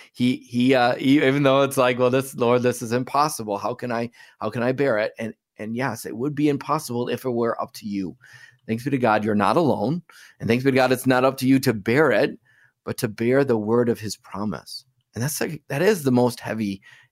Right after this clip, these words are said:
is cross. That is the greatest burden, if I can say burden, for us as Christians, that we bear his word in faith in the midst of human suffering. In the midst of human suffering, we will say, "Amen.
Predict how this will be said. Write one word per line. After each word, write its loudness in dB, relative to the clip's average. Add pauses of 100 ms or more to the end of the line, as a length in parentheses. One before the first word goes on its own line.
is -8
cross. -4
That 0
is 2
the 2
greatest -2 (360)
burden, 4
if -2
I 0
can -2
say 0
burden, 2 (240)
for 0
us 2
as -8
Christians, -8
that -6
we 0
bear -2
his -8
word 0
in -4
faith -4 (380)
in 2
the 4
midst 2 (120)
of -6
human -4
suffering. -10 (720)
In -2
the 4
midst 2
of 4
human 2
suffering, 0
we 4
will -4
say, -4
"Amen. -4